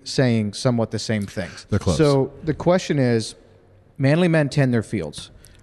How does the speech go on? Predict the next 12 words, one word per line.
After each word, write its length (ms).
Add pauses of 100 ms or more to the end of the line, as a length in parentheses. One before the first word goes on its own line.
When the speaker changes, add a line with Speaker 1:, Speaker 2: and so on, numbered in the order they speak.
(120)
Speaker 1:
Why 340
is 220
that 220
maxim 720 (460)
important? 880 (360)
And 360
is 220
it 200
naturally 580
harder 640 (640)
for 840
men 760